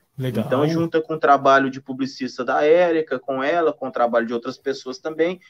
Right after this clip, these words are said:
Speaker 2: tá sendo tudo arquitetado isso, né? Tá sendo arquitetado junto.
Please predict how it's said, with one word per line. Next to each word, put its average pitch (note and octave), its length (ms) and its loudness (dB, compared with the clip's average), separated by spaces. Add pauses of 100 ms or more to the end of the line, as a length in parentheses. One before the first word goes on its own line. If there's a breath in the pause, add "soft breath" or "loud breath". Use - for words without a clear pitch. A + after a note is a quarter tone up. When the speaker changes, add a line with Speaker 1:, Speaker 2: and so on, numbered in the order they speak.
(120)
Speaker 2:
tá G#3 100 -6
sendo G3+ 200 -8
tudo F3+ 180 -2
arquitetado G3 800 0
isso, E3 320 -6
né? B2 240 -4 (200)
Tá - 80 -12
sendo C3+ 220 -8
arquitetado D#3 480 -8
junto. D#3+ 380 -12